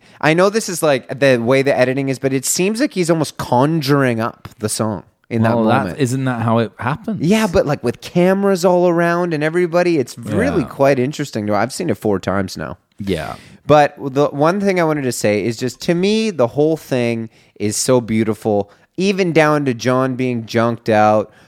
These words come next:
Speaker 1: Paul on coke,
Speaker 2: Oh,
Speaker 1: everything.
Speaker 2: yeah.
Speaker 1: It's all part of the story.
Speaker 2: It's miserable.
Speaker 1: And,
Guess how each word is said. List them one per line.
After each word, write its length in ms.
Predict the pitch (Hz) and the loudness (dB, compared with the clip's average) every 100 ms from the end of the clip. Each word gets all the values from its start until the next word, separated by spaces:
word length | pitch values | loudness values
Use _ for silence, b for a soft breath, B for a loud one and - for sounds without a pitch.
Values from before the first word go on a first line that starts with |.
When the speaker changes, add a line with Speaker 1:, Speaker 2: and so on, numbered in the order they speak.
| b | b
Speaker 1:
Paul 300 | 147 139 139 | 2 4 4
on 160 | 135 123 | 0 0
coke, 80 | 107 | 2
Speaker 2:
Oh, 240 | 107 98 | 4 2
Speaker 1:
everything. 300 | 143 147 - | 0 -2 -2
Speaker 2:
yeah. 60 | 170 | -2
Speaker 1:
It's 140 | - | 2
all 200 | 214 233 | 2 2
part 360 | - 151 147 170 | 0 2 4 2
of 80 | |
the 100 | 151 | 0
story. 500 | - - 110 113 135 | -4 -4 -2 -2 -2
Speaker 2:
It's 100 | 160 | -2
miserable. 500 | 117 120 104 98 85 156 | 0 2 2 0 0 0
Speaker 1:
And, 360 | 170 170 165 | 0 0 -2